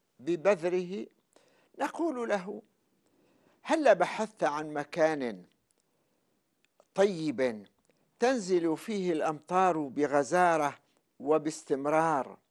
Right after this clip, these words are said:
تضمن فيه بقدرة الله، يعني، زرعا طيبا ومحصولا طيبا؟ لما لا تذهب إلى سجنان، إلى ماطر، إلى بنزرت،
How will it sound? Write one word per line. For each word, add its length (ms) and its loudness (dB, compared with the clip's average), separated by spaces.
تضمن 520 4
فيه 400 -2
بقدرة 680 2
الله، 680 0
يعني، 360 -2
زرعا 540 4
طيبا 600 0
ومحصولا 880 0
طيبا؟ 560 -6
لما 340 -2
لا 120 4
تذهب 520 0
إلى 240 0
سجنان، 680 -6
إلى 360 -2
ماطر، 640 -2
إلى 400 -2
بنزرت، 880 -4